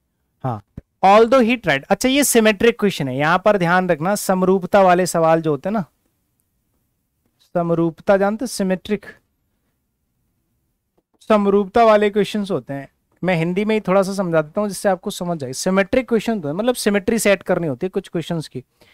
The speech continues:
इसकी पीडीएफ़ मिलेगी आपको, ओपन स्टडी Telegram चैनल है, नीचे देखो लिंक लगा हुआ है, ठीक है। तो उसमें क्या करना होता है, जैसे मान लो अगर आधा सेंटेंस पास्ट में है, आधा अगर पास्ट है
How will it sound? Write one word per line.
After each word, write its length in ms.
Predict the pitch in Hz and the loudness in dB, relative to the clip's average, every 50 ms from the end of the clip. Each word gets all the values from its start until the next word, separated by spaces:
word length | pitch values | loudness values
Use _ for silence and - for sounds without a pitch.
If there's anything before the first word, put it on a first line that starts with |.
| _ _ _ - | _ _ _ -2
इसकी 380 | 208 208 - - - - 247 247 | -2 0 0 -2 -4 -4 -4 -4
पीडीएफ़ 520 | 226 226 220 220 214 226 240 233 240 - | -2 -2 -2 0 2 2 2 2 2 0
मिलेगी 440 | 208 196 196 202 208 202 226 240 240 | -2 0 2 2 2 2 0 -2 0
आपको, 640 | 208 185 180 185 185 _ - 208 202 202 214 233 254 | 2 4 4 2 0 _ -4 0 2 4 4 4 2
ओपन 440 | 240 - 196 190 190 - 214 208 202 | 2 2 0 0 2 2 0 0 -2
स्टडी 320 | - - 214 196 202 220 | -4 -4 -2 0 0 0
Telegram 580 | 208 202 175 170 170 156 165 170 175 185 196 185 | 2 0 0 0 0 -2 0 0 0 0 -2 -2
चैनल 320 | - 190 175 170 170 175 | -4 -4 -4 -2 -2 -2
है, 120 | 170 196 | -2 -4
नीचे 240 | 208 190 175 - 190 | -4 -6 -6 -6 -6
देखो 240 | 165 160 156 - 180 | -6 -6 -6 -6 -6
लिंक 260 | 165 151 147 147 147 | -4 -4 -4 -4 -6
लगा 160 | 147 143 135 | -6 -6 -6
हुआ 180 | 135 131 135 160 | -8 -8 -8 -10
है, 80 | 214 - _ _ _ _ _ _ _ _ _ _ _ _ _ - | -10 -12 _ _ _ _ _ _ _ _ _ _ _ _ _ -6
ठीक 140 | 233 240 | -4 -2
है। 140 | 240 170 127 - _ _ _ _ _ _ _ _ _ _ _ _ _ _ _ _ - | -2 -2 -4 -6 _ _ _ _ _ _ _ _ _ _ _ _ _ _ _ _ -2
तो 160 | 262 247 - - | -2 -2 -2 -2
उसमें 400 | 226 202 - - 247 269 294 277 | -4 -4 -2 0 2 2 4 4
क्या 160 | 262 247 240 | 4 4 4
करना 300 | 226 - 233 233 233 233 | 4 2 2 2 2 2
होता 340 | 220 180 156 147 - 180 185 | 2 2 0 0 0 0 0
है, 160 | 226 269 254 | 2 2 2
जैसे 280 | 196 208 202 - - 233 | 2 0 0 0 -2 -2
मान 220 | 220 208 208 214 | 0 2 2 2
लो 80 | 220 233 | 2 2
अगर 240 | 226 214 226 226 | 2 2 2 2
आधा 380 | - - 175 170 170 165 202 226 | 4 4 6 6 6 6 4 2
सेंटेंस 520 | 214 - 214 202 196 185 214 226 226 - | 2 2 0 -2 0 0 -2 -2 -2 -4
पास्ट 440 | - _ - 185 180 196 196 - - | -4 _ 2 4 4 4 2 0 -2
में 120 | 220 196 170 | -2 -2 -2
है, 220 | 156 127 120 120 - _ _ _ _ _ _ _ _ _ _ _ _ _ _ _ _ _ _ _ _ _ _ _ _ _ _ _ | -2 -4 -8 -12 -18 _ _ _ _ _ _ _ _ _ _ _ _ _ _ _ _ _ _ _ _ _ _ _ _ _ _ _
आधा 280 | - 156 165 160 165 185 | 2 2 4 4 4 2
अगर 180 | 196 196 214 202 | 2 2 0 0
पास्ट 440 | - - 165 170 185 180 - - - | 2 2 4 4 4 2 0 -2 -6
है 180 | 190 214 233 | -6 -6 -6